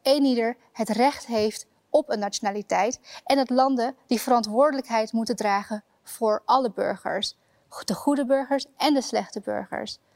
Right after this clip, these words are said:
Want we nemen de nationaliteit ook niet af van moordenaars en pedofielen. En terwijl we blijven debatteren over of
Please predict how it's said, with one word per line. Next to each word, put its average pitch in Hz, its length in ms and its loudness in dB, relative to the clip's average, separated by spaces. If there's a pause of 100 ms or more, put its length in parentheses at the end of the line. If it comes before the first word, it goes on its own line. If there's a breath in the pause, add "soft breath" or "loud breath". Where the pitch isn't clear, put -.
(720 soft breath)
Want 262 200 2
we 277 60 0
nemen 277 220 2
de 269 60 2
nationaliteit 254 680 0
ook 311 220 0
niet 262 180 0
af 233 320 -2 (300)
van 233 200 -2
moordenaars 226 720 2
en 214 140 -2
pedofielen. 220 680 0 (1600 loud breath)
En 277 180 2
terwijl 294 360 4
we 302 120 0
blijven 262 380 2
debatteren 269 840 2 (220 loud breath)
over 214 560 2 (220)
of - 380 -2